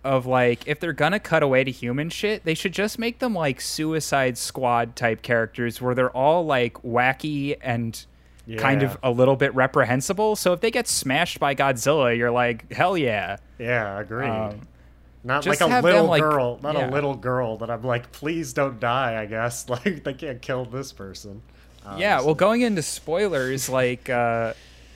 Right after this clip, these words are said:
Speaker 1: the only people that die in this movie are just the villains who are so objectively villainous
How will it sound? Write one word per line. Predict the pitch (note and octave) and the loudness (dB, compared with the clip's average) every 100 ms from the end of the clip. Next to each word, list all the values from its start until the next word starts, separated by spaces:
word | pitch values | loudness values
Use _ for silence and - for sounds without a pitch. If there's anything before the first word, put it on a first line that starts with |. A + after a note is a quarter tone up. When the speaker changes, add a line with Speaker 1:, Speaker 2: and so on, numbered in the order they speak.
| - - - - | -20 -20 -20 -8
Speaker 1:
the | F3 | -4
only | C3 E3+ A3+ A#3+ | 4 4 4 2
people | F#3 F#3 A3 | 0 0 4
that | F3 D#3 | 4 4
die | A#2 C3 | 2 2
in | F#3+ | 2
this | A3 - | -2 -2
movie | B3 B3+ B3+ - | -4 -2 -4 -4
are | B2 C#3 D3 | 2 4 4
just | C#3+ D#3+ D3 - - - - | 4 0 0 -6 -20 -20 -14
the | C3+ D3 | -2 -2
villains | A#2+ C#3+ E3+ G3+ G3 - | 4 4 4 2 -2 0
who | E3 | 2
are | C#3+ | 2
so | - - D3 E3+ F#3 | 0 0 0 0 0
objectively | B2+ - C3+ - - F3 - E3 E3+ | -4 -2 -2 -2 -8 -10 -12 -8 -8
villainous | A2+ G#2+ B2 D#3+ G#3+ A#3 - | -6 0 0 2 0 -2 -4